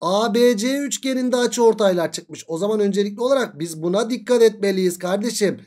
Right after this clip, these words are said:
Üçgeni belirledin mi? Belirledin. Üçgeni de önceden belirlemek lazım. Şöyle bir siyah kalemle böyle karalayabilirsin sen de. İçini böyle şey yapabilirsin. Ya karalamak dediğim hani şöyle bir belirtebilirsin, tamam mı? Ben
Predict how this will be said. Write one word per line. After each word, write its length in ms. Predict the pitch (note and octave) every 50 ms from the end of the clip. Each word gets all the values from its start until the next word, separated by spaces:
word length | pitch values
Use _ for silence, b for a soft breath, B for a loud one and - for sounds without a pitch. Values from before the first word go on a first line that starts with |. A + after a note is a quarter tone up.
| _ _ _ _ _ _ -
Üçgeni 400 | A3+ A3 - - B3+ B3+ C4+ C4
belirledin 420 | C4+ C4 C4+ C4 B3+ B3 C4+ C4
mi? 160 | C4+ C#4+ B3+
Belirledin. 460 | C4+ B3+ A#3+ A#3+ A3+ A3 G3+ F#3 D#3+
Üçgeni 460 | E3 F#3+ G3+ F#3+ - B3+ B3+ C4 C4 A#3+
de 40 |
önceden 500 | A#3+ A3 A3 A3+ A3+ A#3+ A3 C4 C4 B3+
belirlemek 500 | A3 A3 A3 A3+ A3 - G#3+ A#3 - -
lazım. 320 | G3 F3+ E3+ D3 C#3 C#3+ -
Şöyle 260 | - G3 F#3+ G3 F#3+
bir 160 | G#3 G#3+ G#3+ G3+ B B B _
siyah 420 | - - C4 C4+ C4 B3 A#3+ A#3
kalemle 400 | A#3+ A#3 G#3 F#3 D#3+ D#3+ F3 G#3+
böyle 220 | G#3+ G3 F#3+ G#3 G#3
karalayabilirsin 800 | G3+ G#3+ G#3+ G#3+ G#3 G3+ G3+ G#3 G#3 G3+ G#3 G#3 G3+ G3+ F3
sen 280 | D3 - E3 C#3+ B2+ B2
de. 60 | C#3
İçini 280 | E3 D#3+ - C#3+ E3 F3 E3 _ _ _ -
böyle 220 | D#3 D3+ D3 D#3+
şey 140 | D#3+ E3 E3+
yapabilirsin. 540 | D#3+ D3+ D3+ D#3 D3+ D3+ D#3 - - B2 A2+ A2+ b b b _ _
Ya 180 | E3 F#3 F#3 F#3
karalamak 500 | G3+ G#3+ G#3+ A3 A3 A3 A3+ A3 G#3+ G#3
dediğim 280 | F#3+ D#3+ F3 G#3 G3+
hani 240 | F#3 F3+ F#3 G3 G3
şöyle 720 | - - - G#3+ G#3 F3 E3 D#3 D#3 D3+ D#3+ F#3 G#3 G#3 F3
bir 200 | F3+ F#3+ E3+ E3
belirtebilirsin, 720 | F3+ F3 F3+ F3 F3 - F3 E3+ E3 E3 E3 - A#2 A#2
tamam 280 | C3+ F3 A3+ B3+ G#3 D#3+
mı? 140 | B2 B B B B _ _ _
Ben 340 | F3 A3+ A#3 A#3+ B3 B3 -